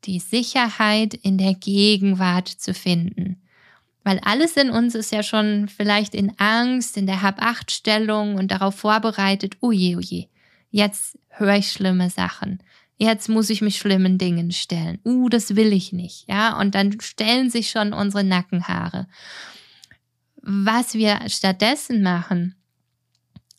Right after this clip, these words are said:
ist, in diese einfachen Dinge hineinzuwandern,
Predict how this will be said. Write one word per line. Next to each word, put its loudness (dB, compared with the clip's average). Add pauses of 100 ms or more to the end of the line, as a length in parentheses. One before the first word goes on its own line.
ist, -2 (320)
in 0
diese -2 (140)
einfachen 2
Dinge 0 (340)
hineinzuwandern, 2